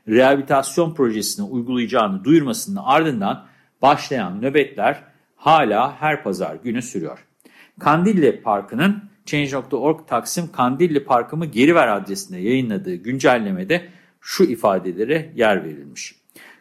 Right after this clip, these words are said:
"Kamuya ait olan, içerisinde tarihi yapı ve anıt ağaçlar bulunan Kandilli Boğaziçi Parkımızı Vakıflar Genel Müdürlüğü ısmarlama bir ihale ile ticari alan olarak kullanılmak üzere bir şahsa verdi.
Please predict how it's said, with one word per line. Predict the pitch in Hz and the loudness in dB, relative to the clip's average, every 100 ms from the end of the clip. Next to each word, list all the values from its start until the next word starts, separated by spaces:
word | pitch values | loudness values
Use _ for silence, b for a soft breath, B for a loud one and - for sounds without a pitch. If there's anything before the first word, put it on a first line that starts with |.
| - | 0
"Kamuya | 190 208 196 | 4 6 4
ait | 165 147 160 170 | 4 2 2 0
olan, | 110 76 - - | -4 -6 -12 -16
içerisinde | - 147 139 - 151 | 0 2 2 0 -8
tarihi | 151 131 123 127 151 | 2 4 4 0 -2
yapı | 117 110 151 | 0 0 0
ve | 117 - | -2 -2
anıt | 110 151 | -4 -6
ağaçlar | - 110 - 139 131 | -2 -4 -2 0 0
bulunan | 98 85 113 147 B B _ | -2 -6 -6 -6 B B _
Kandilli | 143 147 160 170 110 98 | -4 -2 0 -2 -2 2
Boğaziçi | 139 147 107 - - | 4 2 0 -12 -2
Parkımızı | 131 123 - 92 135 | 0 0 -4 -4 -2
Vakıflar | 131 135 - 110 | -4 -6 -4 -4
Genel | 92 107 139 156 | -2 -2 -2 -2
Müdürlüğü | 120 90 80 104 160 B B B - | -4 -8 -4 -2 -2 B B B -2
ısmarlama | 151 165 165 170 175 190 139 | -2 0 2 2 2 2 0
bir | 110 | -2
ihale | 131 135 147 143 | -4 0 0 2
ile | 110 104 165 | 0 -2 -6
ticari | - 110 127 135 165 | -8 2 4 4 2
alan | 135 143 139 | 0 -2 -2
olarak | 101 127 139 | -2 -4 -6
kullanılmak | 135 143 143 143 | -8 -8 -8 -10
üzere | - 120 160 | -4 -2 0
bir | 151 | -2
şahsa | - 127 - 127 | 0 0 2 0
verdi. | 92 78 - | -2 -4 -16